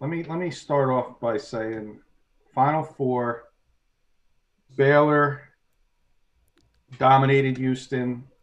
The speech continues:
dominated the whole tournament. Uh, Baylor played a top ten team in Houston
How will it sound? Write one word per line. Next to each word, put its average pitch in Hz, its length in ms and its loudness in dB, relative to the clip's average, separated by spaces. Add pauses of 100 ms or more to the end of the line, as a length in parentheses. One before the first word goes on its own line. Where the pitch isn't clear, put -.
(280)
dominated 139 560 2
the 117 120 -2
whole 123 240 -6
tournament. 107 480 -6 (1200)
Uh, 110 260 -4 (1600)
Baylor 175 320 2
played 156 280 -2
a 139 60 -2
top 156 320 0
ten 143 240 -2
team 139 320 -4
in 117 100 -4
Houston 120 480 -4